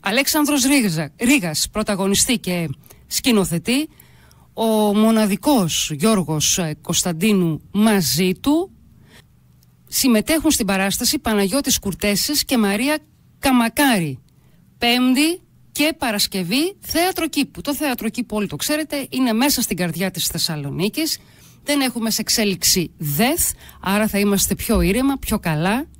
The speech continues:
στο κομμάτι του κέντρου. Είναι απέναντι από την χαθ, εύκολη προσβασιμότητα, ένα θέατρο που εγώ το αγαπώ πολύ και μία παράσταση η οποία έχει αποδείξει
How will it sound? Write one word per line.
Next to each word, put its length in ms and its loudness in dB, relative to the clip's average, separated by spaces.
στο 180 -4
κομμάτι 440 2
του 140 -12
κέντρου. 380 0
Είναι 220 2
απέναντι 480 2
από 240 -4
την 240 0
χαθ, 400 0
εύκολη 440 0
προσβασιμότητα, 1040 -2
ένα 220 2
θέατρο 400 2
που 100 -2
εγώ 180 0
το 100 -2
αγαπώ 440 0
πολύ 580 2
και 160 0
μία 300 2
παράσταση 1000 -2
η 100 -2
οποία 560 0
έχει 260 -2
αποδείξει 800 -4